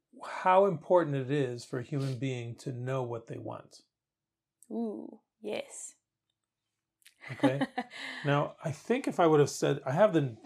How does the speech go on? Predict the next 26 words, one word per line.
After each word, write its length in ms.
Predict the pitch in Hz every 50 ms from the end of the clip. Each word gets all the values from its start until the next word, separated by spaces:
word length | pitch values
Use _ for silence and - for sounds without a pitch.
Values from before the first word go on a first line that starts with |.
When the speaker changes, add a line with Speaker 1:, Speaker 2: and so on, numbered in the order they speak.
| - _ _
Speaker 1:
feeling, 380 | - 175 151 120 104 101 104 104
I'm 100 | 117 127
not 240 | 135 123 110 -
sure. 320 | - - - - - - - _ _ _ _ _ _ _ _ _ - - _ _ _ _ _ _ _ _ _ _ _ _
I, 100 | - - - _ _ _ _ _ _
I 120 | 156 156
have 200 | 156 180 214 240
the 60 | 233
feeling 400 | - - - 165 151 151 147 143
that 260 | 135 139 143 143 - _ _ _ -
if 140 | 170 - 165
we 100 | 165 156
would 120 | 156 147
have 140 | 160 185 180
a 60 | 175
conversation 520 | 143 165 151 139 135 123 143 135 117 123 123
like 140 | 120 113 113
this 220 | 123 113 - -
about 320 | 113 107 113 110 110 110 -
two 140 | - 151 135
hundred 260 | 135 131 110 110 110
years 260 | 120 123 127 131 127
ago, 380 | 127 123 123 131 139 139 143 143 _ _ _ _ _ _ _ _ _ _ _ _ _ _ _ _ _ _
I 100 | - 147
think 400 | 139 - - - 170 151 127 -
they'd 180 | - 135 131 113